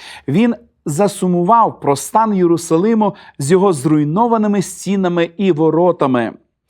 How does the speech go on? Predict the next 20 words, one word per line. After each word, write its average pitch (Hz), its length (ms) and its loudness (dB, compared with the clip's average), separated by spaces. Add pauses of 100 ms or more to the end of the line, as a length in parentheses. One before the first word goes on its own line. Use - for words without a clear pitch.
(420)
Палко 247 380 2
бажаючи 196 720 0
повернутися, 170 880 0 (220)
допомогти 202 680 0
у 214 220 -2
відновленні 185 680 0
улюбленого 165 760 0
міста 147 580 0 (300)
і 202 120 2
підбадьорити 190 880 0
бідний 156 520 0
народ, 185 420 0 (280)
він 208 260 2
не 180 100 2
міг 202 380 0
приховати 185 600 0
свого 160 360 0
страждання 180 840 -2
від 180 220 -2
царя, 143 440 2